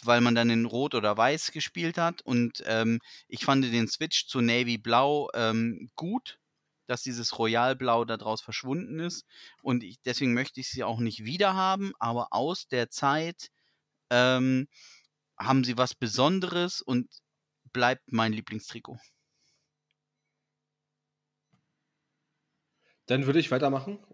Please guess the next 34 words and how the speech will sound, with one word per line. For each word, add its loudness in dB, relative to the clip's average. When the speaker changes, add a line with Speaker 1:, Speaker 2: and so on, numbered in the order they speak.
Speaker 2:
Ähm, -2
eigentlich 0
bin 0
ich -2
so -6
der -4
Klassiker-Typ, -12
dieser, -12
ähm, -12
also -8
das, -10
das, -10
das -10
Trikot, -12
was -8
wir -6
in -6
der -8
Regel, -6
ähm, -12
immer -6
tragen, -8
das -12
dunkle. -8
Aber 0
diese -2
Saison, 0
ähm, -4
haben's -6
mir -2
auch -8
die -4
Throwback, -6
äh, -6